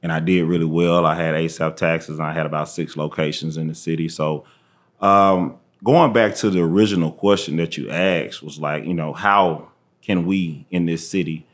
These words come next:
you know, what can we do? And you asked Coach Demont the thing.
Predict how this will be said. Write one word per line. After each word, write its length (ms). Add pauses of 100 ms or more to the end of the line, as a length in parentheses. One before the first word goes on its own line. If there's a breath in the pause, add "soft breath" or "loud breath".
(280 soft breath)
you 60
know, 120
what 240
can 120
we 140
do? 180
And 80
you 140
asked 220
Coach 280
Demont 380
the 60
thing. 460